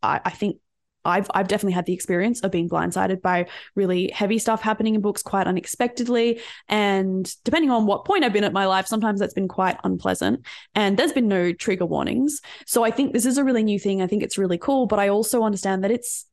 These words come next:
I kind of feel sorry for authors. Like, it's a bit, it's a lot of,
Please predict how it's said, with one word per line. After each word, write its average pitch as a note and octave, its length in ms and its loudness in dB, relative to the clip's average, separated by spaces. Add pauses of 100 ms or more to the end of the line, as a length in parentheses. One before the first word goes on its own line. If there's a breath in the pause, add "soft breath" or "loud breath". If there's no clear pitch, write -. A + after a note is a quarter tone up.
I D4+ 100 0
kind A4+ 260 0
of F#4 80 -2
feel F#4+ 120 2
sorry B3 320 2
for - 100 -2
authors. A#3+ 340 0
Like, D4 120 0
it's C#4 120 -2
a B3+ 40 2
bit, C4 280 0
it's B3+ 160 0
a - 20 2
lot B3+ 200 2
of, A#3+ 140 -2